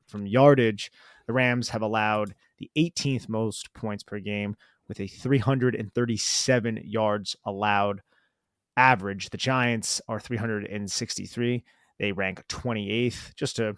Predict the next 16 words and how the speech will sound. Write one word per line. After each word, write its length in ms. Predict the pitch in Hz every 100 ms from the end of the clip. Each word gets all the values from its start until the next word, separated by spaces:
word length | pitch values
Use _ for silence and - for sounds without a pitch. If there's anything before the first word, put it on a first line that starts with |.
| -
reference 520 | 104 117 - 104 - -
the 60 |
two 200 | - 117
together. 460 | 101 95 117 117 110 - - _ _ _ -
But 200 | 135 135 _ -
the 80 |
Rams' 280 | 131 196 202
last 400 | 175 180 143 -
three 200 | 170 170
weeks 460 | 120 160 185 - -
have 180 | 120 123
allowed 320 | 131 123 120
three 160 | 151 156
hundred 300 | 143 135 127
and 220 | 117 113
sixty-one. 840 | - 147 - 123 101 113 98 -